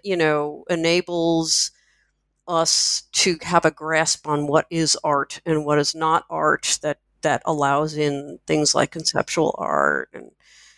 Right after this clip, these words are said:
you know, all, all the sort of weird stuff that has happened since, you know, early nineteen hundreds or something. So it, it seems, it's,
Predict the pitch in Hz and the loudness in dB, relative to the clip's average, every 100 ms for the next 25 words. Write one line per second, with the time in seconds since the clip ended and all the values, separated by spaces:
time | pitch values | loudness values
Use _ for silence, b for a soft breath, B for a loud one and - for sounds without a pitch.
0 | b b _ 185 170 147 139 131 175 - | b b _ -2 0 2 0 -2 -2 2
1 | 170 165 165 185 160 - 165 160 - - | 0 0 -2 0 0 0 0 0 -2 0
2 | 156 - 151 147 139 - 143 - 143 139 | -2 0 -2 2 2 2 -2 -2 -4 0
3 | - 147 135 - - - - 156 147 - | 2 2 0 -2 0 0 -2 -6 -4 -4
4 | - - _ _ _ 156 143 147 139 151 | -6 -12 _ _ _ 0 2 2 2 -2
5 | - 151 147 - - - 175 - 175 - | -4 -6 -6 -6 -12 -14 -18 -18 -20 -20
6 | - _ B B B B - 254 240 233 | -20 _ B B B B -6 0 0 -2
7 | - _ - - _ _ 262 - 415 415 | -8 _ -16 -16 _ _ -4 0 2 2
8 | - - 262 | 0 -2 -2